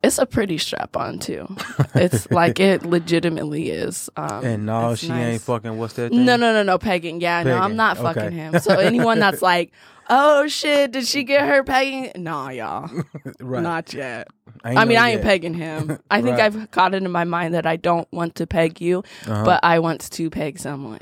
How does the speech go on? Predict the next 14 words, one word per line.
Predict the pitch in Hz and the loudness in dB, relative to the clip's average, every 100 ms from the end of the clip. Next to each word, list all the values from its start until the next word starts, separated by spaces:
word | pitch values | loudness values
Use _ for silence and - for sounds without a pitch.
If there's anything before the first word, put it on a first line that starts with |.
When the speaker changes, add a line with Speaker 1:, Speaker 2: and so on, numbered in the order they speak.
| - | -4
Speaker 2:
Right. | 110 107 95 - | 0 0 -2 -10
Speaker 1:
So, | - 381 175 160 - | -4 -2 -2 -4 2
but | 233 165 - _ - _ _ _ _ | 2 2 -6 _ -20 _ _ _ _
side | - 220 185 156 | -2 2 2 2
note, | 147 156 - _ _ _ - | -6 -8 -14 _ _ _ -4
um, | 185 175 156 151 151 _ - | -2 -2 -4 -12 -20 _ 0
but | 240 | 2
yeah. | 170 156 | 4 4
Speaker 2:
Side | 233 185 | 4 4
note, | 147 | 2
she | 156 | -2
fucked | 139 139 123 | 0 0 0
somebody | 117 107 98 85 | -2 -2 -2 -6
else. | 82 | -12